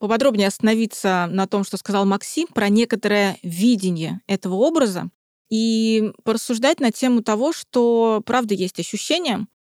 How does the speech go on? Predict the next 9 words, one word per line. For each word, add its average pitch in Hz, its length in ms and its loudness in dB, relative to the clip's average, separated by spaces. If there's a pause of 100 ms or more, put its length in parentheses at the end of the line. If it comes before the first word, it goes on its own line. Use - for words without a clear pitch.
(160)
какое-то 240 380 2
время 208 240 2
назад, 185 400 -2
может 208 240 -2
быть, 185 120 -4
много 226 300 2
лет 175 160 0
назад, 175 440 -10 (280)
какие-то 220 800 0